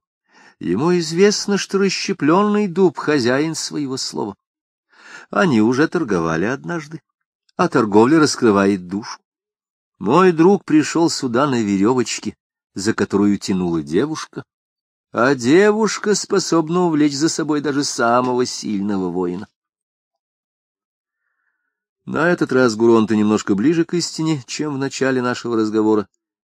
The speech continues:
Это верно. Но никакой конец этой веревочки не прикреплен к моему сердцу, и дикая роза не держит другой конец. Странно. Значит, мой брат любит головой, а не сердцем.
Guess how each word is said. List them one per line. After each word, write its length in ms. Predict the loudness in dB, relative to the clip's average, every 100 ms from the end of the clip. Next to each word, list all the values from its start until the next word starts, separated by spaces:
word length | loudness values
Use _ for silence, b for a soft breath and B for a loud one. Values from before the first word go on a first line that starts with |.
| _ -10
Это 220 | -4 0
верно. 420 | 4 4 2 -4 _ _ _ _ _
Но 160 | 0 4
никакой 560 | 4 4 2 6 6
конец 460 | 6 4 4 2 2
этой 180 | 0 4
веревочки 580 | 6 6 6 2 -4 -2
не 120 | -2
прикреплен 580 | -2 -6 -2 2 2 0
к 80 |
моему 260 | -8 -8 -8
сердцу, 520 | -8 -10 -10 -12 -14 -16 _ _ _ _ _
и 160 | -2
дикая 460 | 0 2 4 6 6
роза 260 | 6 4 2
не 120 | 0
держит 400 | 0 0 0 -4
другой 340 | -4 -2 -2
конец. 460 | -2 -6 -6 -10 -12 _ _ _ _ _ _ _ _ _
Странно. 880 | _ -12 -10 -4 0 0 0 -6 -12 -18 _ _ _ _ _
Значит, 680 | -16 -8 -4 -4 -4 -8 -4
мой 220 | -2 0
брат 320 | 2 0 0
любит 320 | -2 0 0
головой, 560 | 2 2 4 6 6 6
а 20 |
не 120 | 2
сердцем. 500 | -2 -4 -4 -6 -8